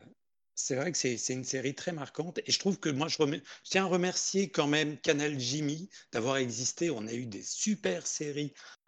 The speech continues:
euh, d'avant-garde, euh, qui sont passées rien que sur Canal, euh, et, euh, et, et c'est vrai qu'on, on n'aurait jamais vu Profit, je pense, après,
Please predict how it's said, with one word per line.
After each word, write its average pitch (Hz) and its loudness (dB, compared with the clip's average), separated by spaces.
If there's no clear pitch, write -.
euh, 110 -6
d'avant-garde, 120 -2
euh, 113 -6
qui - -6
sont 143 0
passées 147 0
rien 135 -2
que 139 -8
sur - -8
Canal, 156 -2
euh, 123 -10
et, 110 -6
euh, 113 -12
et, 131 -8
et 120 -4
c'est - -4
vrai 143 -4
qu'on, 127 -4
on 113 -8
n'aurait 123 -2
jamais 185 -2
vu 151 -4
Profit, - -6
je - -4
pense, 139 -6
après, 151 -6